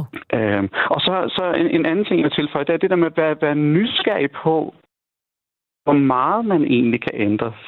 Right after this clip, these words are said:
sin bevidsthed og sin perception. Sige, hvis jeg lige prøver lidt, <laughs> hvor meget kan jeg egentlig ændre det her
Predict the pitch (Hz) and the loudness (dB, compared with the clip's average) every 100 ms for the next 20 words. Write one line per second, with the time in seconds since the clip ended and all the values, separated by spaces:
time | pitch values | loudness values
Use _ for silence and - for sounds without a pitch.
0 | - 101 107 104 110 107 101 - 101 104 | -10 -6 -6 -4 -2 -2 -2 -6 -2 -2
1 | - 104 - - 117 - 131 - - - | -2 -4 -4 -4 -4 -4 -10 -14 -14 -4
2 | - 147 139 135 156 208 - 165 151 185 | -2 0 0 0 0 0 -2 0 0 0
3 | 226 180 117 - - 113 - - - - | 0 -2 -2 -2 -4 -6 -8 -10 -10 -10
4 | - 127 131 165 196 - - 156 196 190 | -6 -2 0 0 -2 -6 -4 -2 0 0
5 | 135 127 120 113 - - - - _ _ | 0 0 -2 -4 -10 -16 -18 -20 _ _
6 | - 120 123 131 110 101 104 | -6 -4 -2 -2 0 0 0